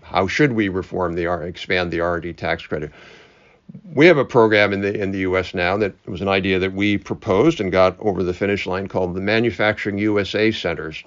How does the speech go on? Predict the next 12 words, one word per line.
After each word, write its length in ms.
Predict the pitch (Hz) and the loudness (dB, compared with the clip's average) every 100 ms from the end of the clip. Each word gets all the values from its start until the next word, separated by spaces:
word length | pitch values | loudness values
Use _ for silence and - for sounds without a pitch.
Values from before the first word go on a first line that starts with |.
| _ _ - - - - | _ _ -20 -20 -16 -8
There's 160 | 92 | -8
sixteen 460 | - 143 - 151 143 | -2 -4 0 2 4
of 100 | 107 | 2
these 220 | 92 - | 0 -2
things 240 | 90 85 87 | -4 -2 0
all 180 | 95 | 2
around 260 | 110 110 104 | 2 2 2
the 80 | 101 | -2
country, 460 | - 92 104 95 - | -2 -4 -2 -4 -4
and 180 | 95 90 | -6 -2
they're 240 | 90 90 - - _ | 0 -2 -6 -20 _
industry-led. 800 | 127 123 151 - 165 127 135 165 | 0 0 0 2 4 4 2 -2